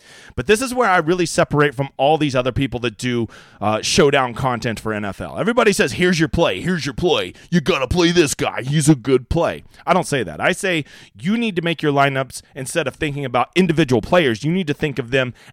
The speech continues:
as a, as a script, right? Like, what guys fit into a script? And you need to build your lineup accordingly, right? If you, you know, like, I can go tell you that Justin Tucker is a positive E V play tonight, but if Baltimore is getting blown out,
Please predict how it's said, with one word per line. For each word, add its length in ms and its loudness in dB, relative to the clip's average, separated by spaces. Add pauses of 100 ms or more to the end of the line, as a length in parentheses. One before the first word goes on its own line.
as 380 -2 (260)
a, 260 0 (280)
as 200 4 (120)
a 80 -4
script, 640 -6 (100)
right? 260 0
Like, 160 -6
what 300 -2
guys 320 0
fit 160 2
into 300 -2
a 40 -6
script? 440 -6 (840)
And 120 -2
you 60 0
need 120 -2
to 80 0
build 220 -2
your 120 -2
lineup 320 -4
accordingly, 520 -2
right? 240 -2 (280)
If 180 -4
you, 320 0
you 100 -6
know, 120 -6
like, 160 0
I 100 4
can 140 -2
go 100 4
tell 180 2
you 120 2
that 140 -4
Justin 340 0
Tucker 420 -2
is 140 -2
a 40 -2
positive 600 0
E 160 -6
V 160 -2
play 240 2
tonight, 360 -6 (300)
but 140 0
if 100 -6
Baltimore 460 0
is 80 -2
getting 240 -4
blown 280 2
out, 300 2